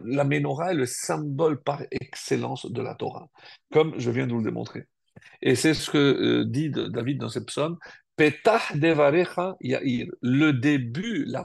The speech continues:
porte, littéralement, de tes paroles vont éclairer. Regardez comment c'est éclairant. Parce que le début de chaque parole, c'est-à-dire prends le début de chaque livre de la Torah,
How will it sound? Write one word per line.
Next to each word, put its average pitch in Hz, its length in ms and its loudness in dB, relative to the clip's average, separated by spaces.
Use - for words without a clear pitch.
porte, 190 380 0
littéralement, 123 480 -4
de 143 180 4
tes 151 220 4
paroles 160 580 2
vont 131 320 0
éclairer. 135 640 -2
Regardez 135 460 2
comment 143 260 0
c'est 135 240 -6
éclairant. 123 480 -2
Parce 151 280 2
que 165 100 2
le 156 240 6
début 151 540 4
de 180 140 4
chaque - 340 0
parole, 170 440 4
c'est-à-dire 135 360 -2
prends 208 180 -4
le 214 140 2
début 175 320 0
de 151 100 -2
chaque 185 260 -4
livre 151 460 -4
de 131 60 0
la 131 120 2
Torah, 127 420 -2